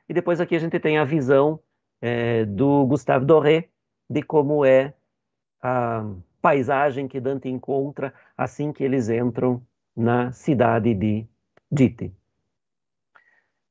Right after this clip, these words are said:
E aqui nós, eh, vamos chegando ao fim do canto,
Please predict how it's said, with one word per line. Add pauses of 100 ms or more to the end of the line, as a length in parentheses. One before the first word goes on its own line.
(400)
E
aqui
nós,
eh,
vamos
chegando
ao
fim
do
canto,